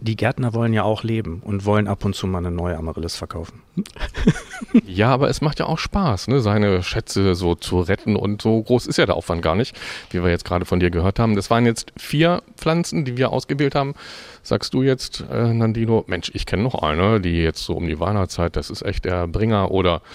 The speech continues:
Speaker 2: sind das die vier Top-Pflanzen, die wir gerade hier behandelt haben?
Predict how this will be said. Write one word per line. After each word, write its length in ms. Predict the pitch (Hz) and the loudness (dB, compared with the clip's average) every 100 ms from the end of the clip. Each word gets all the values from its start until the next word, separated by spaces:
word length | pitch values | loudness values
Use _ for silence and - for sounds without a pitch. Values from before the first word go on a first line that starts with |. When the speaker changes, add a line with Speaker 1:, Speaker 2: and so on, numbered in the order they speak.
| - - | -20 -16
Speaker 2:
sind 200 | - 90 | -4 0
das 180 | 85 80 | 0 0
die 140 | - 85 | -4 -6
vier 240 | - 80 | -2 -2
Top-Pflanzen, 800 | - 87 - - - 76 76 - | -2 -4 -6 -10 -6 -6 -4 -4
die 120 | 80 | -4
wir 80 | 78 | -4
gerade 220 | 80 78 | -2 -2
hier 180 | 80 82 | -2 0
behandelt 400 | 82 78 71 73 | 0 -2 -4 -6
haben? 260 | 73 - | -8 -10